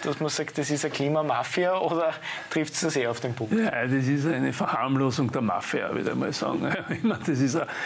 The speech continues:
Speaker 2: kriminelle Organisation mit viel Toten, Drogen, Prostitution. Das ist, glaube ich, das trifft's nicht. Aber dass das lästig ist und dass das kontraproduktiv ist,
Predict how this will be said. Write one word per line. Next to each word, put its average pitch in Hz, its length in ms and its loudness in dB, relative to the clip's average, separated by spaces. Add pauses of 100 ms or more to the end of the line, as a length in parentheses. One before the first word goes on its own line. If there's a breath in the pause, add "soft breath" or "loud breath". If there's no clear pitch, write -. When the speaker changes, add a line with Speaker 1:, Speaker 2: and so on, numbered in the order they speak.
(160 loud breath)
Speaker 2:
kriminelle 131 880 2
Organisation 123 640 0
mit 123 140 0
viel 151 280 0
Toten, 135 500 0
Drogen, 123 460 2
Prostitution. 127 840 0
Das 127 200 0
ist, - 300 0
glaube 110 320 0
ich, 120 40 -6 (360 loud breath)
das - 220 -2
trifft's 127 500 0
nicht. 113 360 0
Aber 113 300 0
dass - 360 -4
das 117 180 -2
lästig 135 500 0
ist 131 260 0
und 143 140 2
dass 131 160 0
das - 180 -2
kontraproduktiv 123 1000 0
ist, 165 200 0